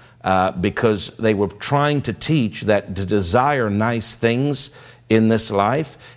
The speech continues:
is, is a lack of contentment. They were trying to equate it to a verse in First Timothy six, where it says, uh, "Godliness with contentment is great gain." They were using that scripture, and they were using it incorrectly.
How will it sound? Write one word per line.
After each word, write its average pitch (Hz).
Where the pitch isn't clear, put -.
is, 110
is 110
a 101
lack 117
of 110
contentment. 107
They 113
were 107
trying 147
to 131
equate 147
it 117
to 110
a 107
verse 113
in 104
First 123
Timothy 120
six, -
where 110
it 110
says, 117
uh, 107
"Godliness 117
with 104
contentment 110
is 95
great 101
gain." 107
They 95
were 95
using 127
that 98
scripture, 104
and 110
they 107
were 104
using 127
it 117
incorrectly. 107